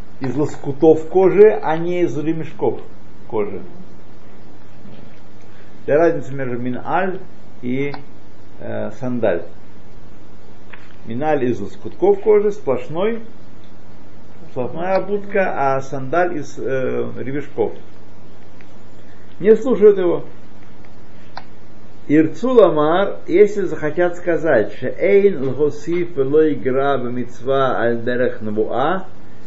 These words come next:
бешум паним. Значит, ска-, если хотят сказать, что не следует прибавлять и убавлять от заповеди, э, от имени пророчества никаким образом, векен им яид анави,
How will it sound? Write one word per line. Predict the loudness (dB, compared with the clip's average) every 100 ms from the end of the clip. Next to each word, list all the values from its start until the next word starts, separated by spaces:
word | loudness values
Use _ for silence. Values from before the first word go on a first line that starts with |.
| -4
бешум | -4 -2 -4
паним. | -2 -2 -2 -2 -4 -4 -4 -4 -4 -4 -4 -4 -6 -4 -4 -4 -4 -4 -4 -4 -4 -4 -4 -4 -4 -4 -4 -4 -4 -4
Значит, | -4 -4 -4 -4 -4
ска-, | -4 -4 -2 -4
если | -4 -4
хотят | -4 -2 -2
сказать, | -2 -2 0 2 2 2
что | -2 -2 0 2 2 0
не | -2 0
следует | -2 -2 0 2 2 2
прибавлять | -2 2 2 6 6 4 0
и |
убавлять | 0 2 0 2 2 2
от | 0 2
заповеди, | 0 0 0 -2 -2 -2 -2 -2 -4 -6 -6 -6 -4
э, | -2 0 0 0 0 -2 -2 -4 -6 -4 -4 -4
от | 0 2
имени | 2 2 0
пророчества | 4 6 6 4 -4 -4 -2
никаким | 0 0 0 2
образом, | 0 2 2 2 2 0 -4 -6 -6 -6 -4 -4 -4
векен | -4 8 10 10
им | 6 -2 -2
яид | 4 4 4 0 -2 -2 -2
анави, | -2 -2 0 0 0 0